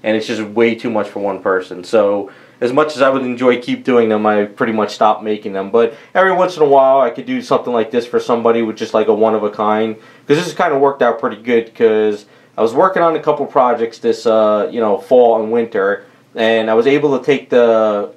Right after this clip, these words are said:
Catwoman premium format head, uh, base that I made a while back, and I told him, I said, "What we could do is I can make a crappy mold copy out of it," 'cause all my molds are really destroyed.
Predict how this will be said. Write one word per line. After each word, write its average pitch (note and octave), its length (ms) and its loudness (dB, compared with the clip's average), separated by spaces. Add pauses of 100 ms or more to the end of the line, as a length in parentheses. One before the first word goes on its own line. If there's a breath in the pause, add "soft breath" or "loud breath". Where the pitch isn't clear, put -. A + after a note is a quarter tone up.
(100)
Catwoman D#3 560 -2
premium D3 320 -2
format B2+ 440 -2
head, A#2+ 280 0
uh, G#2+ 240 2
base A2+ 220 0
that A2 100 -4
I G#2+ 60 2
made A2+ 180 2
a G#2+ 60 2
while G#2+ 280 2
back, A2+ 420 0 (340 loud breath)
and A#2 100 0
I A#2 40 2
told C#3 260 2
him, C3+ 60 -2
I A#2+ 40 2
said, A#2+ 160 0
"What A#2+ 120 -2
we A#2+ 60 -6
could A#2+ 200 -12
do D3 260 0
is A#2+ 340 0
I A#2 140 -2
can A#2+ 220 -4
make C#3+ 280 -2
a B2+ 200 0
crappy C#3 440 -4
mold B2+ 440 -2
copy B2 480 -2
out A2 160 -2
of G#2+ 80 -6
it," G#2 60 -8
'cause - 140 -16
all A#2 140 2
my A#2+ 140 0
molds A2+ 320 2
are G2 100 -2
really G#2+ 220 -4
destroyed. A2 640 -8